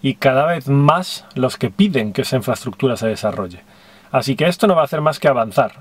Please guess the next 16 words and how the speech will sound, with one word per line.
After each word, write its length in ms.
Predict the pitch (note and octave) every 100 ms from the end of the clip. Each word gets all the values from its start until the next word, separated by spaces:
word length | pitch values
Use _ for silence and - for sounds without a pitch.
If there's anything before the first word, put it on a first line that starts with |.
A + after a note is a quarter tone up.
| -
y 80 | B2+
desarrollarse 600 | A#2+ A#2+ A#2 C3+ D3 D#3
a 20 |
un 80 | C#3+
ritmo 300 | D#3 D#3+ F3
muy 360 | C#3+ C#3+ C#3 G#2
elevado. 400 | F#2 F2+ F2+ - - - - - - - _ _ _ _ _ _ _ -
Tranquilos, 540 | D3 D3+ C3 - - _ _ _ -
todo 220 | D#3 D3
llegará. 380 | B2+ G#2+ F#2 - -
Incluso 420 | E3+ D#3 F3+ D#3+
en 100 | D#3
Noruega, 400 | D3 C#3+ A3+ F#3
donde 240 | C3+ B2+ B2+
yo 120 | C3
vivo, 340 | C3 C3 G3